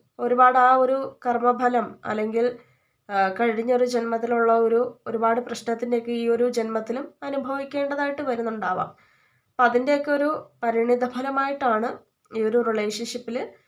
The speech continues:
ഇങ്ങനെയൊക്കെ പ്രശ്നങ്ങൾ ഉണ്ടാവുന്നതിൻ്റെ ഒരു കാരണമെന്ന് പറയുന്നത്. So ഇവിടെ ഒരു കാർമിക് കണക്ഷനും കാണുന്നുണ്ട് നമുക്കിവിടെ. ആ,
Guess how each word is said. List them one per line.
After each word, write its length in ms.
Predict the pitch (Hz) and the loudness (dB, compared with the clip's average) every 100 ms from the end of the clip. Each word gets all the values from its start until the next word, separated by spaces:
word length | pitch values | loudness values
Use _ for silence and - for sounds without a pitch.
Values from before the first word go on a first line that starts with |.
| _ _ - | _ _ -10
ഇങ്ങനെയൊക്കെ 400 | 226 220 226 233 | -4 0 0 -2
പ്രശ്നങ്ങൾ 460 | 226 214 214 214 220 | -4 -6 -4 -4 -2
ഉണ്ടാവുന്നതിൻ്റെ 600 | 214 196 202 208 208 220 | 0 2 2 -2 -2 0
ഒരു 300 | 220 247 - | 0 -2 -4
കാരണമെന്ന് 600 | 214 196 196 202 202 202 208 | 0 2 0 -2 -4 -4 -4
പറയുന്നത്. 460 | 196 175 170 165 - _ _ _ _ _ _ _ _ _ - | -4 -6 -6 -8 -10 _ _ _ _ _ _ _ _ _ -14
So 380 | - 226 370 381 _ _ _ - | -2 0 0 -6 _ _ _ -4
ഇവിടെ 180 | 208 214 | 0 2
ഒരു 120 | 233 | 4
കാർമിക് 440 | 226 202 214 240 | 4 4 4 0
കണക്ഷനും 560 | 240 247 240 269 269 277 | 0 -2 -2 -4 -4 2
കാണുന്നുണ്ട് 500 | 247 247 269 240 233 | 2 2 2 0 0
നമുക്കിവിടെ. 600 | 226 220 220 208 254 - _ _ _ _ _ | -2 -2 -4 -2 -4 -6 _ _ _ _ _
ആ, 60 | - | -4